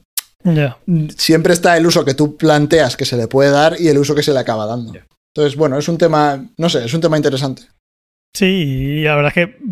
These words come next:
Speaker 1: quedándonos solo en la parte del juego, el tener esa aventura conversacional que no sabes por dónde te va a salir,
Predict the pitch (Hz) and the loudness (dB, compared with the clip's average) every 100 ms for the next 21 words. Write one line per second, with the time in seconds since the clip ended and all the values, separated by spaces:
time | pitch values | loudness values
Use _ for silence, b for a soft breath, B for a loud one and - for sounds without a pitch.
0 | 196 - 214 - - 180 170 175 135 - | -10 -14 -20 -20 -4 0 2 2 2 -2
1 | - - 196 180 175 165 165 175 143 170 | -10 -4 2 2 2 0 0 0 2 2
2 | 185 175 160 160 165 160 165 156 160 156 | 2 2 0 2 2 2 2 2 2 0
3 | 156 147 160 160 151 147 156 165 156 156 | 0 0 0 0 0 0 0 2 2 2
4 | 151 151 151 156 202 | 0 2 0 0 -2